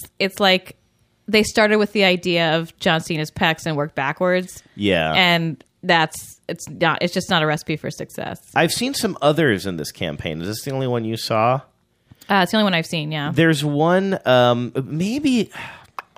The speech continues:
Speaker 2: maybe the other ones don't have Cena in them, but there's another one with a very strong, good-looking man buying. Oh, yeah, I'm seeing images of it here. He, he, instead of being at the checkout line, he's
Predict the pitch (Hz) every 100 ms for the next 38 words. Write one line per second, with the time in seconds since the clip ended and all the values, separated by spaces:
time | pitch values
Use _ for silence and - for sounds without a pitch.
0 | - - - - - - - - 139 190
1 | 233 214 196 175 151 151 127 143 139 117
2 | 131 104 - - - 131 127 120 95 -
3 | 95 90 87 85 85 82 87 107 117 139
4 | 151 165 156 143 127 123 107 123 117 -
5 | - - 120 113 110 110 104 107 113 101
6 | 101 101 101 98 95 - - - 107 117
7 | 107 107 104 104 - 220 196 160 - 185
8 | 160 160 143 127 104 110 101 - 135 101
9 | - - - 113 - _ 156 143 - 139
10 | 160 143 147 160 160 131 147 139 113 135
11 | 123 104 107 104 117 101